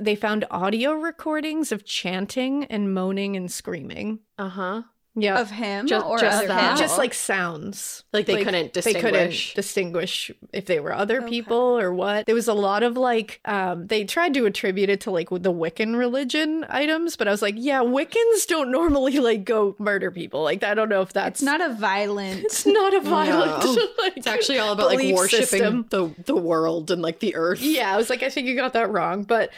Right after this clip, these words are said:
Speaker 1: there was also a police scanner out there, and there was a list of, like, um, police codes that would be called on the scanner.
Speaker 3: So he could understand.
Speaker 1: Exactly. And a
Speaker 2: So he
Speaker 1: ton of
Speaker 2: studied them.
Speaker 1: knives, a ton of different knives. And then they found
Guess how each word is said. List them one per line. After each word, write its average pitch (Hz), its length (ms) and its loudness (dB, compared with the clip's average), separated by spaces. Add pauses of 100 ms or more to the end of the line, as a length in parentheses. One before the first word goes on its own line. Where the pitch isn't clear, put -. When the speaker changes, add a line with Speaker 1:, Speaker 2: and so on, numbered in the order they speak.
(120)
Speaker 1:
there 247 100 2
was 262 140 0
also 269 280 2
a 220 40 0
police 233 480 0
scanner 170 480 -4
out 160 240 -4
there, - 520 -6
and 220 120 0
there 220 80 2
was 202 140 0
a 202 40 2
list 208 360 0
of, 196 120 -2
like, 180 300 -2
um, 170 320 -4
police 196 420 -2
codes - 720 -10 (220)
that 151 180 -2
would 170 160 -4
be 170 120 -6
called 156 360 -2
on 139 140 -6
the 175 60 -10
scanner. - 500 -10
Speaker 3:
So 202 320 -10
he 202 160 -8
could 190 100 -10
understand. 175 880 -8
Speaker 1:
Exactly. 170 880 -4
And 208 120 -2
a 196 60 0
Speaker 2:
So 190 100 -8
he 214 100 -8
Speaker 1:
ton 240 400 0
of 277 60 0
Speaker 2:
studied 254 160 -2
them. 180 120 0
Speaker 1:
knives, 170 680 -4
a 202 120 -4
ton 196 260 -2
of 208 140 -2
different 196 320 -4
knives. 151 480 -6 (400)
And 254 200 0
then 269 180 0
they 269 140 0
found 240 460 -2